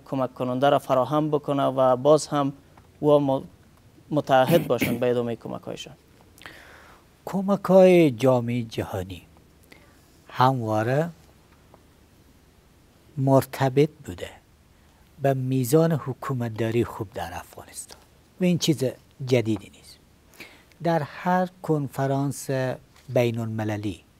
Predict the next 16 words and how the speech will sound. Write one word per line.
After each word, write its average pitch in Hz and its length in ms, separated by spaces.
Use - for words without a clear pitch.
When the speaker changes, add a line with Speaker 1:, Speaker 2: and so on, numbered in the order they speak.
Speaker 2:
جامعه 147 500
جهانی 104 600
از 135 240
افغانستان 120 800
خواسته - 520
است - 280
که 151 120
در 123 220
راستای 113 500
حکومتداری 110 920
خوب 143 300
باید 123 280
برنامه‌ریزی‌های 113 840
دقیق 135 500
و 143 80
گام‌های 113 420